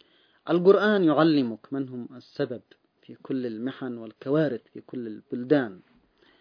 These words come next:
سبب المترفون، النظام السعودي والنظام الإماراتي هم أترف هذه الأمة، هم في حالة من الترف الرهيب جدًا،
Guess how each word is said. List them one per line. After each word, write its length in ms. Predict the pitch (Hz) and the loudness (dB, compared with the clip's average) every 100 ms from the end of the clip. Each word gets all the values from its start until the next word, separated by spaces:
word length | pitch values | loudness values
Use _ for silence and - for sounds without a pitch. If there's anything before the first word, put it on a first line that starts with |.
| _ _ _ _ _ _ _ _ | _ _ _ _ _ _ _ _
سبب 340 | - 180 233 | 4 6 6
المترفون، 800 | 185 262 269 262 233 302 277 123 107 _ - | 4 2 2 0 2 6 6 4 -4 _ -12
النظام 360 | 123 123 180 226 | -6 4 4 4
السعودي 600 | - 180 170 165 143 139 | 2 2 6 6 4 2
والنظام 500 | 123 123 123 160 160 | 0 -4 0 0 2
الإماراتي 600 | 156 147 139 147 147 143 | 0 0 2 2 2 -2
هم 320 | 131 165 143 - | -2 -2 -2 2
أترف 640 | 214 - - 135 - - | 0 0 -2 -2 -4 -10
هذه 200 | 131 120 | -8 -8
الأمة، 420 | 117 156 156 113 - _ _ _ _ _ _ _ 127 | -2 0 0 -2 -10 _ _ _ _ _ _ _ -16
هم 40 | |
في 120 | - | -14
حالة 380 | 131 - 190 156 | -6 4 6 6
من 160 | 135 123 | 2 -2
الترف 600 | - - 190 160 - - | -8 2 6 6 4 -6
الرهيب 500 | 127 131 123 180 135 | -6 -6 0 2 2
جدًا، 500 | 123 165 131 117 98 | -2 -4 -2 -6 -6